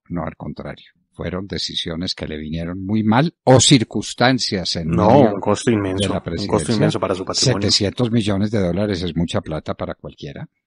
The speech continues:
Speaker 1: Yo no sé de cuánto sea la fortuna de Trump, pero setecientos millones de dólares no es asunto menor. A Trump le costó eso. En esa suma se resquebrajó su imperio económico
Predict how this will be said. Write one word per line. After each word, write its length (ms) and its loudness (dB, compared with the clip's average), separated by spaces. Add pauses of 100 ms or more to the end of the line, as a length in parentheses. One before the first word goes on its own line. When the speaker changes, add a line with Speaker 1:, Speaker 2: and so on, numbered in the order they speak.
(120)
Speaker 1:
Yo 140 -10
no 80 -12
sé 160 -14
de 140 -12
cuánto 320 -16
sea 240 -2
la 100 -2
fortuna 480 -10
de 80 -8
Trump, 320 -6 (480)
pero 220 -4
setecientos 680 -6
millones 440 -4
de 100 -4
dólares 640 -6
no 500 -8
es 300 -8
asunto 580 -10
menor. 520 -10 (300)
A 140 -8
Trump 380 -4 (300)
le 240 -8
costó 380 -4
eso. 360 0 (120)
En 220 0
esa 300 4
suma 500 2
se 300 -2
resquebrajó 1200 -4
su 200 -10
imperio 460 -4
económico 680 -6